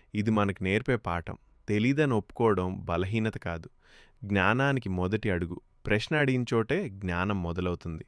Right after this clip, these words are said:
దేవర్షి నారదుడి కథ ద్వారా ప్రశ్నల విలువ, ధర్మబోధ తెలుసుకోండి.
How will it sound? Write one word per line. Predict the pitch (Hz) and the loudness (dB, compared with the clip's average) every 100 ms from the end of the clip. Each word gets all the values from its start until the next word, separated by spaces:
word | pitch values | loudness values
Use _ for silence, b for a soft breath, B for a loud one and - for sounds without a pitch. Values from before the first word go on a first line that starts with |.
| _ b b b b b | _ b b b b b
దేవర్షి | 104 117 151 175 - | 4 6 6 4 2
నారదుడి | 117 95 107 120 120 101 | -2 2 2 4 2 0
కథ | 98 95 95 | -2 -2 0
ద్వారా | 95 90 135 202 - | 0 0 -2 -6 -4
ప్రశ్నల | 104 107 160 139 | -2 -2 -2 -2
విలువ, | 95 98 98 92 92 165 104 | 0 0 0 0 -2 -6 -8
ధర్మబోధ | 95 95 123 127 113 95 92 165 - | -4 -2 0 0 2 2 0 -6 -2
తెలుసుకోండి. | 95 - 90 85 82 | -2 -2 -6 -6 -8